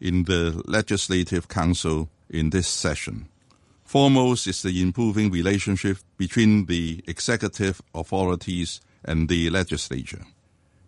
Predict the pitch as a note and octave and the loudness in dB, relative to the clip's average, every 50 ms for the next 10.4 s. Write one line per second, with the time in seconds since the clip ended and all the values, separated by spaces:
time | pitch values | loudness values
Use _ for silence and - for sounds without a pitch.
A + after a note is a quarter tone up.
0 | _ - C#3 D3+ A#2+ B2+ A#2+ A#2+ A#2 - - - - - F#2 F2 - - G#2 F#2 | _ 4 4 4 6 4 2 4 2 0 -2 -4 -4 -4 -4 -2 0 2 2 2
1 | D#2+ C#2 - - _ _ _ - - F#2 D#2+ G#2 G#2 A2 B2 B2+ B2+ B2 B2 A#2+ | 2 0 -4 -8 _ _ _ -6 -4 -2 2 4 6 6 6 6 6 6 6 4
2 | A#2+ A#2+ A#2 A2+ - - - - - - F#2 F#2 F#2 D#2+ F2 F2 D#2+ F2+ - - | 4 2 0 -2 -4 -6 -8 -10 -8 -4 -2 -2 -2 -2 -2 -4 -6 -6 -6 -4
3 | G#2+ A2+ - - - A2 G2 G2 - - E2 E2+ F2 F#2+ G2 F2+ - F2 F2 - | -6 -6 -6 -6 -4 -2 -2 -2 -2 -4 -4 -2 0 0 -2 -2 -2 -4 -4 -4
4 | - F#2 F2 E2 D#2 - _ _ - E2+ F2+ - - F2 - - - C3 B2+ A#2+ | -4 -4 -4 -4 -6 -8 _ _ -8 -6 -6 -4 -6 -8 -8 -4 0 2 4 4
5 | B2 B2 A#2 - - - E2+ E2+ D#2+ D2+ D#2 - G2+ F#2+ F#2+ - - G2 F2+ - | 4 2 2 -2 -4 -4 -4 -4 -4 -6 -6 -4 -4 -4 -4 -4 -4 -4 -4 -4
6 | - _ - D#2+ E2+ - E2 C#2+ C2+ A1+ G1+ G1+ G1+ - - - - _ _ _ | -8 _ -4 -4 -2 -2 -2 -4 -4 -4 -6 -8 -10 -12 -14 -16 -20 _ _ _
7 | _ _ _ _ - E2 - C3 C3 B2 B2+ A#2+ F#2+ E2 - - - G#2 G#2 G#2+ | _ _ _ _ -6 -2 2 4 4 6 6 4 4 2 -2 -2 -2 0 0 0
8 | G2+ - G#2+ G2 F#2 F#2+ G2 F#2+ - - - - - D#2+ - - - A#2+ A#2 A#2 | 0 2 0 0 2 2 0 0 -2 -4 -8 -6 -4 -4 -4 -2 0 2 4 4
9 | A#2+ A#2 - - A2+ G#2+ G#2 F#2 - D#2 D#2 D#2 - - - D2+ - - F#2 F2 | 4 2 2 0 0 0 0 0 -2 -2 -2 -2 -2 -4 -6 -6 -2 -2 -2 -2
10 | E2 C#2+ - - - - - | -2 -2 -4 -8 -10 -12 -12